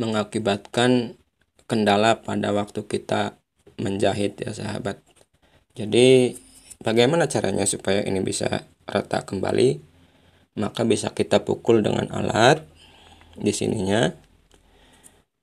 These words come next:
untuk meratakannya, atau kita bisa menggunakan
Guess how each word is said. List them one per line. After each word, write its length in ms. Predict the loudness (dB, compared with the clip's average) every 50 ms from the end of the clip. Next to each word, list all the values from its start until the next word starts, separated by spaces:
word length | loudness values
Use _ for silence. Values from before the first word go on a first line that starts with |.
| _ _ -10
untuk 320 | -10 -6 -6 -8 -6 -4
meratakannya, 880 | -4 -4 -4 -4 -4 -8 -8 -8 -8 -10 -8 -6 -4 -2 -2 -2 -2 -4
atau 440 | -6 -8 -6 -6 -4 -4 -4 -4 -4
kita 320 | -4 -6 -4 -4 -4 -4 -4
bisa 320 | -6 -8 -8 -8 -6 -4
menggunakan 1300 | -4 -4 -4 -4 -6 -8 -8 -8 -8 -8 -10 -10 -10 -12 -10 -6 -4 -2 -2 0 0 -2 -2 -4 -6